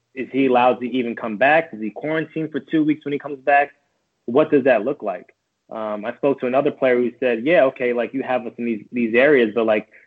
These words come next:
you're not stopping fans from, from possibly driving to Arizona if they can't fly and trying to see if they can get a snapshot of, of, uh, of, of their best player." And when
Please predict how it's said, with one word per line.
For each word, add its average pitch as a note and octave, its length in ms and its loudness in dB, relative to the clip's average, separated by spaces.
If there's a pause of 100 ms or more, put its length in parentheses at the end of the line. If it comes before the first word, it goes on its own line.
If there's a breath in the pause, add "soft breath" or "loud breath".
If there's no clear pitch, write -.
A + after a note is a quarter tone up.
you're A#2+ 100 0
not C3 300 2
stopping B2+ 460 0
fans B2 420 0
from, A2 320 -4 (400)
from A2+ 380 -2 (480)
possibly C3+ 460 0
driving C3 480 -2
to B2+ 80 -10
Arizona A2 440 -8
if G#2 100 -18
they A#2+ 100 0
can't A2 360 -8
fly A#2+ 480 0 (420)
and A#2+ 140 -6
trying C3 420 0
to B2 160 -4
see C3 100 2
if A2+ 100 -2
they A#2+ 140 2
can B2 120 -4
get A#2+ 200 2
a - 160 -12
snapshot B2 520 0
of, A#2 180 -2 (480)
of, A2+ 300 0
uh, A2+ 40 0
of, A2+ 440 0
of A#2 180 -2
their A#2+ 140 4
best A#2 300 0
player." D3 260 2
And A#2 400 -6
when B2 280 0